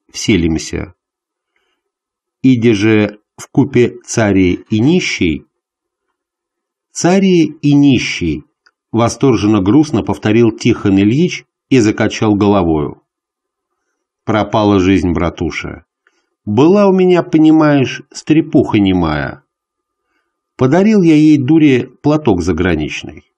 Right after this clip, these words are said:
Она взяла, да и стаскала его наизнанку.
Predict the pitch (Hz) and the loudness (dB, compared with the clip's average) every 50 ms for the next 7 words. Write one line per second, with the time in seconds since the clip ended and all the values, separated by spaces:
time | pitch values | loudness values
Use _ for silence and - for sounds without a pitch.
0 | _ _ _ _ _ _ _ _ _ _ _ _ _ _ _ _ _ - 135 165 | _ _ _ _ _ _ _ _ _ _ _ _ _ _ _ _ _ 0 2 2
1 | 190 190 180 160 170 202 208 220 214 202 139 127 156 165 160 147 147 - _ _ | 2 2 2 2 2 2 2 2 2 0 0 0 0 0 0 -2 -6 -10 _ _
2 | - 165 160 160 - 143 123 - - - - 104 95 95 95 95 92 87 90 92 | -4 -4 -4 -2 -4 -4 -4 -4 -6 -6 -4 -2 0 2 2 2 2 0 0 -2
3 | 90 92 92 87 82 95 95 87 82 78 - - - 82 - | 0 0 -2 -2 -2 -2 -2 -2 -4 -6 -8 -10 -14 -16 -16